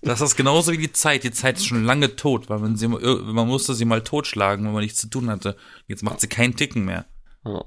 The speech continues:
Speaker 2: war es Mord oder war es Totschlag? Das ist die Frage. Ja.
Speaker 1: Das ist auch festgelegt, wann, ab, ab wann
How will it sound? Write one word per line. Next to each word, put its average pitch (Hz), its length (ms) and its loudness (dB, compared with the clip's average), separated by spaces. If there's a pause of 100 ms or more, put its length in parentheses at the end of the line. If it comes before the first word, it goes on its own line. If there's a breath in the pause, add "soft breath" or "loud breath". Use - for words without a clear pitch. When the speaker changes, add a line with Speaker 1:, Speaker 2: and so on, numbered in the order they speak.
(120)
Speaker 2:
war 95 160 2
es 95 120 -2
Mord 98 280 2
oder 95 180 0
war 98 120 0
es - 100 -10
Totschlag? 92 540 -4
Das 101 160 -6
ist - 160 -10
die - 60 -14
Frage. - 420 -18 (1080 loud breath)
Ja. - 120 -4 (160)
Speaker 1:
Das 101 260 -4
ist 117 240 -2
auch 151 300 2
festgelegt, 101 760 -2
wann, 104 300 -4
ab, 101 280 -6
ab 107 200 -2
wann 113 360 2